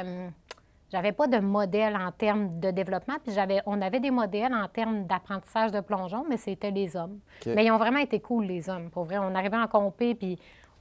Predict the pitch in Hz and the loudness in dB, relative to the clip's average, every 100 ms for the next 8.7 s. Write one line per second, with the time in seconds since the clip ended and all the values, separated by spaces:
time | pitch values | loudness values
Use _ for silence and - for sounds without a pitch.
0 | 190 190 180 214 185 208 220 185 165 208 | 0 0 0 0 0 0 0 -2 -2 2
1 | 226 226 226 233 196 254 262 170 - 214 | 2 2 0 -2 -2 -2 -2 -2 0 -2
2 | 196 247 247 180 226 285 226 214 185 175 | 0 0 0 0 0 0 0 -2 -6 -2
3 | 208 185 208 196 214 196 220 254 214 202 | -2 0 -2 -2 -2 -2 -2 2 2 2
4 | 175 214 233 220 - - 240 226 202 202 | 0 0 -2 -4 -10 -8 -4 -2 -2 -4
5 | 180 180 160 - - - _ - 196 220 | -4 -6 -8 -16 -20 -20 _ -6 -2 0
6 | 214 180 170 - 254 240 208 180 180 175 | 0 0 -2 0 2 2 2 -2 -4 -4
7 | 175 185 214 202 180 185 175 170 185 214 | -4 -2 -2 -2 -4 -6 -8 -6 -4 -2
8 | 214 - 95 165 156 - | -2 -2 -4 -6 -8 -8